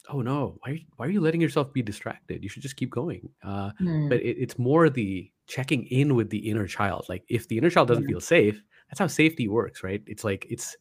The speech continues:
Speaker 1: it's the yes or no from inside that really matters.
Speaker 2: Mm-hmm.
Speaker 1: It's not whether you're actually present or not. That matters too.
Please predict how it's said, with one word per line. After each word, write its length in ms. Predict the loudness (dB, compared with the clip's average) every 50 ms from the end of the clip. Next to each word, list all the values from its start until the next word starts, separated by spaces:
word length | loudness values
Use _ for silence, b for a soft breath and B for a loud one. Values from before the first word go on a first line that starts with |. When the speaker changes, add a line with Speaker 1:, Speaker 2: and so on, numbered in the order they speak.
| _ _ _ _ -14 -10
Speaker 1:
it's 140 | -8 -2
the 100 | -2 0
yes 240 | 2 2 0 2 2
or 140 | 2 2 4
no 180 | 4 4 4 4
from 180 | 2 -6 -8
inside 480 | -8 -8 -2 0 0 0 0 -2 -6 -6
that 160 | -8 -8 -4
really 200 | -2 -2 -2 -2 -2
matters. 520 | -4 -4 -2 -2 -2 -2 0 0 -2 -2
Speaker 2:
Mm-hmm. 60 | -4 B B B B B B -4
Speaker 1:
It's 160 | -2 2 6
not 260 | 6 6 6 4 -4 _ _
whether 420 | -10 -2 2 2 6 6 6 6 6
you're 200 | 4 2 0 0
actually 380 | 0 -2 -2 -4 -6 -8 -6
present 340 | -2 -2 -2 0 -2 -4 -2
or 80 | -2 -2
not. 240 | -2 -2 -2 -4 _ -20 _ _ -14 -10 -2 2
That 140 | 2 4 4
matters 320 | 4 2 2 2 0 2
too. 340 | 4 6 6 6 6 4 2